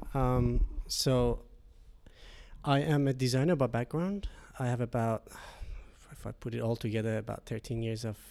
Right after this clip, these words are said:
design experience. And, uh, I entered the business world, it's been about five years now. Um,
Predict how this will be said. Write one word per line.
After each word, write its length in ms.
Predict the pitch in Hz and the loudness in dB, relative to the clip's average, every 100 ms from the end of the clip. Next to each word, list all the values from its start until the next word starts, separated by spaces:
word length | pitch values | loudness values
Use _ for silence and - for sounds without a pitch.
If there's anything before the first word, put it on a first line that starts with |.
| - | -8
design 300 | 110 120 135 | -6 -2 -4
experience. 640 | 139 - 151 165 185 - - - - - - - - - | -6 -4 -4 -2 -6 -10 -14 -18 -20 -20 -20 -20 -20 -4
And, 600 | 120 120 117 117 110 107 | 0 2 2 2 0 0
uh, 280 | 110 107 110 | 0 0 0
I 120 | 110 | -2
entered 280 | 113 113 110 | -2 -2 -6
the 80 | 104 | -6
business 420 | 123 117 113 - | -6 -4 -6 -6
world, 280 | 117 110 107 - - | -4 -2 -4 -10 -16
it's 200 | - - | -10 -8
been 260 | - - | -8 -8
about 440 | 104 - 50 52 - | -8 -6 -6 -8 -10
five 500 | - - 101 95 101 | -16 -6 -4 -4 -4
years 260 | 110 135 | -6 -4
now. 220 | 175 180 185 - - - - - | -4 -4 -4 -12 -18 -20 -18 -4
Um, 520 | 117 113 110 107 104 | 0 2 2 0 -2